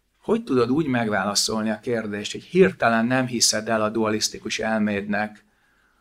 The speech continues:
a kategóriáit? A kreálmányait. És akik mosolyogva néznek rám, mindegyik őtök valamit mondott volna,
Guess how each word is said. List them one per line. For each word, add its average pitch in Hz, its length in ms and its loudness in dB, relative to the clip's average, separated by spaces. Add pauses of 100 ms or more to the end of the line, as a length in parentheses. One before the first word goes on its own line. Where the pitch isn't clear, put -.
(140)
a - 120 -14
kategóriáit? 101 1160 -6 (500)
A 104 120 -8
kreálmányait. 101 1040 -4 (840)
És - 100 -8
akik 123 180 -4
mosolyogva 123 520 0
néznek 120 460 -2
rám, 123 360 0 (1600)
mindegyik 113 580 0
őtök 104 280 -6
valamit 98 440 -2
mondott 95 420 -10
volna, 98 640 -6